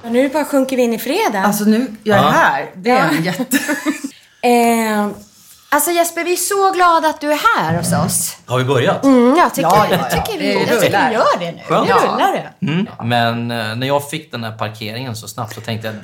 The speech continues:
Speaker 3: ingenting kan gå fel. Mitt mindset är rätt. Det här kan bli kul.
Speaker 1: Som du kanske ser här på bordet framför, som lyssnarna inte ser, så har vi kört ut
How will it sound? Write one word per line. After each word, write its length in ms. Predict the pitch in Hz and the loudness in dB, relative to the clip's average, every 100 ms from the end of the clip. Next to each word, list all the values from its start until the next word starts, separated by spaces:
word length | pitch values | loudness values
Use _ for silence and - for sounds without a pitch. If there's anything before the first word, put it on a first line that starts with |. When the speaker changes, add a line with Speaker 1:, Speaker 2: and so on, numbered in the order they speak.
| - | -10
Speaker 3:
ingenting 520 | 135 127 139 113 104 | -6 -6 -6 -8 -8
kan 160 | 107 104 | -8 -8
gå 80 | 104 | -6
fel. 280 | 262 - - 190 | -4 -4 -6 -4
Mitt 140 | 254 254 131 | -2 2 0
mindset 360 | 113 110 113 | 0 -6 -6
är 40 | 117 | -4
rätt. 180 | 113 - | -4 -4
Det 60 | |
här 80 | 127 | -4
kan 140 | 127 | -4
bli 80 | 110 | -6
kul. 260 | - - - 294 - - _ _ _ _ _ _ _ | -6 -8 -4 -6 -6 -12 _ _ _ _ _ _ _
Speaker 1:
Som 240 | - 330 349 | -2 2 2
du 100 | 453 | 0
kanske 260 | 294 254 247 | -2 -4 -4
ser 420 | - 403 403 226 | -2 0 0 -2
här 180 | 165 151 | -4 -8
på 140 | 170 | -12
bordet 340 | 165 160 160 - | -12 -10 -12 -8
framför, 260 | 165 165 | -8 -8
som 220 | 175 185 | -8 -8
lyssnarna 420 | 202 240 240 320 320 | -6 -6 -4 -4 -2
inte 180 | 175 - | -4 -6
ser, 220 | 165 170 | -8 -6
så 140 | - | -4
har 60 | 233 | -2
vi 340 | 233 330 339 - | 0 -2 -2 -2
kört 280 | 269 - - | -6 -6 -12
ut 160 | - | -20